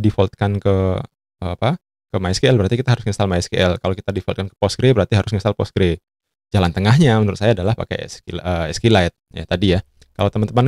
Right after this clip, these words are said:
installnya pakai Composer, tadi itu nanti S Q Lite-nya langsung dibuatin, N V-nya langsung di-kopas seperti itu. Kalau enggak, itu nanti beda lagi caranya nanti. Terus ada beberapa artisan komen baru ya.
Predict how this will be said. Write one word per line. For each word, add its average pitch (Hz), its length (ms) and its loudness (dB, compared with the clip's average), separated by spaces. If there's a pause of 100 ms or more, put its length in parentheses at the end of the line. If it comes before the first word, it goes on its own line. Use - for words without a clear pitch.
installnya 110 260 2
pakai 110 220 -6
Composer, 98 720 0 (480)
tadi 95 340 -4
itu 113 220 2
nanti 110 240 0
S - 160 -4
Q 110 80 0
Lite-nya 113 240 0
langsung 110 180 -2
dibuatin, 101 640 -2 (240)
N 95 180 -4
V-nya 98 220 -2
langsung 104 240 -2
di-kopas 98 560 -2
seperti - 320 -12
itu. - 80 -18 (400)
Kalau 95 160 4
enggak, 92 480 -2 (240)
itu - 160 -2
nanti 110 160 2
beda 95 180 0
lagi 92 220 -4
caranya - 320 -16
nanti. - 160 -20 (1600)
Terus 127 160 4
ada 131 80 6
beberapa 113 400 6
artisan 110 320 -2
komen 110 320 0
baru 98 320 2
ya. 101 80 -2